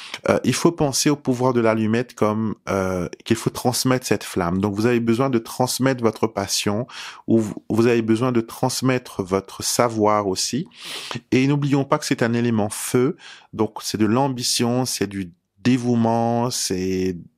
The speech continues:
de la passion, c'est une flamme créatrice, et qui peut être aussi destructif. Et, mais là, on vous dit, voilà, euh, qu'il faut,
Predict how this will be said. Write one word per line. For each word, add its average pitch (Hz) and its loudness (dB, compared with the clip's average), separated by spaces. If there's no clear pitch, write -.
de 87 2
la 90 0
passion, 113 0
c'est - -6
une 90 -2
flamme 117 -2
créatrice, - 0
et 101 2
qui - -10
peut - 0
être 95 -4
aussi 95 2
destructif. 95 -2
Et, 104 4
mais 104 2
là, 117 2
on 143 2
vous 113 2
dit, 113 0
voilà, 104 2
euh, 87 0
qu'il 101 -4
faut, 135 0